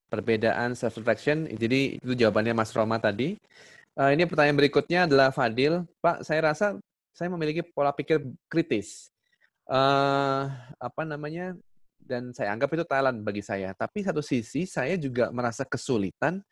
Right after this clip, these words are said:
dengan pola kritis saya dalam beberapa momen pengambilan keputusan."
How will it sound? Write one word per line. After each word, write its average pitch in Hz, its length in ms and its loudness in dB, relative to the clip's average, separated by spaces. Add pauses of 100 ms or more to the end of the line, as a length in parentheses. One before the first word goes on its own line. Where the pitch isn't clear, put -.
(500)
dengan 117 560 -2
pola 123 240 4
kritis 120 480 -2
saya 113 400 4
dalam 131 400 2
beberapa 110 400 0
momen 135 560 0
pengambilan 110 320 0
keputusan." 104 640 -6